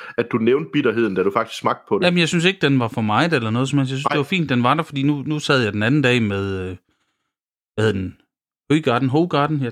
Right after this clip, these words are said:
Speaker 2: mit flamsk er simpelthen
Speaker 1: Ja.
Speaker 2: for ringe til det der. Og så, så havde jeg, øh, lidt i samme ombæring fat i, øh, det var sådan, det var en julegave fra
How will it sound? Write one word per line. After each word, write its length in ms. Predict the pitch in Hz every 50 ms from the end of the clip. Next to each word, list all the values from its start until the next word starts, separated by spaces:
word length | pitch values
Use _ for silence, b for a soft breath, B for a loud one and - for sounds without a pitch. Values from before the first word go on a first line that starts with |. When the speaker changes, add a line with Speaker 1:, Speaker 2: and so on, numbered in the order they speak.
| - -
Speaker 2:
mit 180 | - 107 98 - _ _ _ -
flamsk 320 | - 101 104 98 - -
er 40 | 90
simpelthen 280 | - - 101 101 143 139
Speaker 1:
Ja. 60 | 135
Speaker 2:
for 60 | 98
ringe 140 | 104 107 120
til 160 | 113 - 107
det 80 | 104 107
der. 120 | 110 110
Og 140 | 101 - 107
så, 180 | - 127 123 123 - -
så 160 | - - 131
havde 280 | 131 139 131 123 117
jeg, 240 | 113 110 107 107 104
øh, 60 | 107 107 _ _ _ _ _ _ _ _ _ _ _ _ _ _ _ -
lidt 140 | 143 143 147
i 40 | 139
samme 300 | 147 147 139 156 156 143
ombæring 440 | 147 165 156 147 139 135 131 127 -
fat 260 | - 143 151 151 156
i, 340 | 143 131 123 120 117 113 113
øh, 160 | 110 110 110
det 120 | 107 - 139
var 40 | 127
sådan, 220 | - 110 104 98 - - -
det 60 | - 127
var 60 | 120
en 80 | 113 107
julegave 360 | 113 123 135 127 113 104 113
fra 400 | - - 95 92 90 92 95